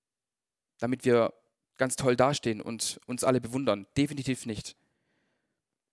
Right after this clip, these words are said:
Wenn ich darüber nachdenke, dann denke ich, warum machst du sowas?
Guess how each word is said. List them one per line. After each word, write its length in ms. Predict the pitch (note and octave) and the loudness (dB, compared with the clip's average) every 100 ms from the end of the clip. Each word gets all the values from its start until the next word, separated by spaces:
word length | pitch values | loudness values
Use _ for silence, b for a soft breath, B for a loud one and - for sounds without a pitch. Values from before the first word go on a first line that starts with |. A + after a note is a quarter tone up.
| _ _ _ _ _ _ _ _ _ _ _ _ _ | _ _ _ _ _ _ _ _ _ _ _ _ _
Wenn 140 | A#2+ | 0
ich 120 | E3+ - | 2 2
darüber 240 | D#3 A#2+ | 4 4
nachdenke, 360 | A2+ - C3+ B2+ | 4 2 0 2
dann 360 | A2+ A#2 - _ _ _ _ _ _ _ _ _ _ _ _ _ | 0 -2 -10 _ _ _ _ _ _ _ _ _ _ _ _ _
denke 200 | A#2 G#2+ | -8 -8
ich, 220 | C3+ - - | -8 -10 -8
warum 320 | - - C3+ | -6 -4 -4
machst 200 | A#2+ - | -4 -4
du 60 | D3 | -6
sowas? 460 | G2 - G#2+ - | -6 -10 -12 -12